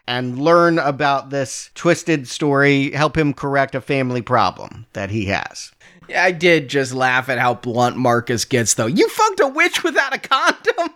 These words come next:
Speaker 2: <laughs>
Speaker 1: Warlock baby had me laughing, yes. <laughs>
Speaker 2: And I felt like the first Bad Boys was funny.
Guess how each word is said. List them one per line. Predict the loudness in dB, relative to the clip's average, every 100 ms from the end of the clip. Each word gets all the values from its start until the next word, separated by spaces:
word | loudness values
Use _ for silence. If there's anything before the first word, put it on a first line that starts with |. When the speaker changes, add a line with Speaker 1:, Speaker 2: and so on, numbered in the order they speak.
| -6
Speaker 2:
<laughs> | -4 -2
Speaker 1:
Warlock | 2 4 4 2 0
baby | -2 -4 -2 0
had | -2 -2
me | -8
laughing, | -8 -10 -6 -2
yes. | -2 -2 -8 -6
<laughs> | -6 -4 -4 -2 -4 -4 -8 -8 -12 -12 -12 -18 _ -2
Speaker 2:
And | -2 -2 -2
I | -2 -2
felt | -4 -4 -4
like | -4 -6
the | -8
first | -12 -6 -4 -4 -2
Bad | -2 0 -2
Boys | -2 -2 -2 -4
was | -4 0 0 0
funny. | 2 2 2 -2 -6